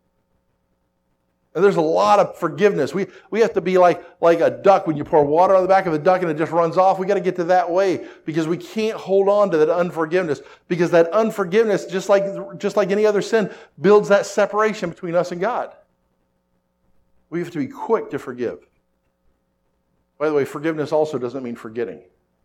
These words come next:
It doesn't mean that, "Oh, I forgive, I forgave you, so you get to hurt me again." Now, there's many people, sometimes people that are very, very close to you that shouldn't be that close to you because of their actions.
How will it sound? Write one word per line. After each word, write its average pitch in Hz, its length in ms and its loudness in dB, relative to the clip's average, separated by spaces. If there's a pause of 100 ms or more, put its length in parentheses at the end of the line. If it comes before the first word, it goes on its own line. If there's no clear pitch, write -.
(1120)
It 139 60 -6
doesn't 170 200 0
mean 175 160 -2
that, 156 220 -2
"Oh, 151 180 0
I 151 140 2
forgive, 151 580 -4
I 160 80 -6
forgave 160 420 -2
you, 147 160 -6
so - 140 -12
you 147 160 -8
get 143 220 -8
to 139 100 -4
hurt 160 280 -10
me 104 160 -14
again." 95 280 -16 (1080)
Now, 151 140 2
there's 160 220 2
many 190 240 -2
people, 175 340 -2
sometimes 190 340 0
people 185 220 -2
that 170 80 4
are 160 60 -2
very, 180 180 0
very 170 140 0
close 185 320 0
to 165 80 -12
you 156 100 -4
that 147 120 -6
shouldn't 170 340 -8
be 156 160 -6
that 135 200 -4
close 143 280 -6
to 104 100 -20
you 104 160 -10
because 107 320 -12
of 104 60 -18
their 110 120 -6
actions. - 520 -10